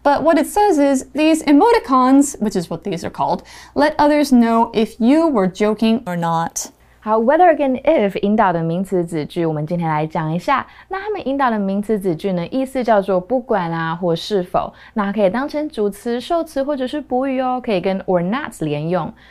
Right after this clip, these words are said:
Speaker 2: 那做主词的时候呢，我们的动词就会用单数动词。我们造一个句子，“Whether you wanna go to college or not is entirely up to you.” 想不想上大学呢，完全都是凭你自己决定的。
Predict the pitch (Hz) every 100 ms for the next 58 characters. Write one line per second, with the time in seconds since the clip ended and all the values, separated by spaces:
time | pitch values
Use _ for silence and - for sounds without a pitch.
0 | _ 320 320 349 330 330 147 - - 165
1 | 190 165 170 151 147 147 147 147 202 170
2 | - 156 143 165 160 156 147 147 277 311
3 | 311 247 196 208 180 165 - - 151 151
4 | - - _ - 180 277 381 294 220 226
5 | 180 147 - - 302 330 320 285 262 262
6 | 262 240 220 202 294 359 202 185 185 180
7 | 277 - - - 196 208 208 285 370 311
8 | 247 190 - 226 233 302 180 - - _
9 | - 269 392 349 233 285 254 254 220 185
10 | 170 170 190 254 277 226 220 208 208 185
11 | 165 175 165 147 156 139 175 160 131 -